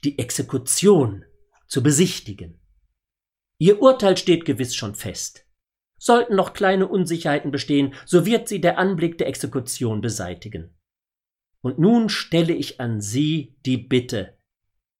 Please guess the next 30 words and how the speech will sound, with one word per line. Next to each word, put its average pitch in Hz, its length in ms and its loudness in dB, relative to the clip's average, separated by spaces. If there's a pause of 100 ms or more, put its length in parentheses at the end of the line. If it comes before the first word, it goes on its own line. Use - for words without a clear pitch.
(600)
Helfen 127 680 -2
Sie 110 180 -4
mir 110 340 -2
gegenüber 110 600 -6
dem 107 240 -8
Kommandanten. 98 920 -12 (1300)
Der 139 120 2
Reisende 147 380 4
ließ 139 280 0
ihn 147 80 2
nicht 143 200 -4
weiterreden. 98 640 -6 (220)
„Wie 202 180 4
könnte 254 420 4
ich 196 340 2
denn 151 260 6
das?“, 139 480 4
rief 127 200 -4
er 127 200 0
aus. 117 240 -2 (140)
„Das 240 180 6
ist 220 240 0
ganz 294 320 4
unmöglich. 220 1080 2 (200)
Ich - 260 0
kann 254 260 6
Ihnen 208 280 2
ebenso 175 400 4
wenig 147 320 2
nützen, 190 580 2